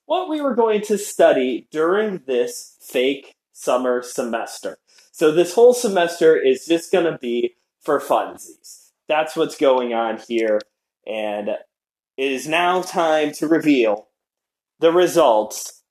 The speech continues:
of the voting. I,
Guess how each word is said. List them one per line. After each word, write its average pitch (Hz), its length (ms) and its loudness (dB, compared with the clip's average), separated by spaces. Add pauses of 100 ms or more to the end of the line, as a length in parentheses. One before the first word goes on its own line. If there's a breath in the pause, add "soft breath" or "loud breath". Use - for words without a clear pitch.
(160)
of 123 540 0 (920)
the 147 100 -4
voting. 127 440 0 (880 soft breath)
I, 113 280 -2